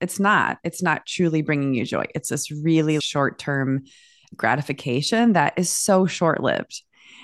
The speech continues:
and trying to figure out a way to break out of that in something different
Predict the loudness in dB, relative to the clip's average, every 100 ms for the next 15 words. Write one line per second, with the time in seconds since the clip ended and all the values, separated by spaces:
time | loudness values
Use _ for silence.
0 | -4 -2 0 2 4 4 4 2 0 2
1 | 2 2 2 2 2 0 -2 -6 0 0
2 | 0 -2 0 2 2 2 2 2 0 -4
3 | -2 0 2 0 0 0 -2 0 -2 -2
4 | 0 0 -2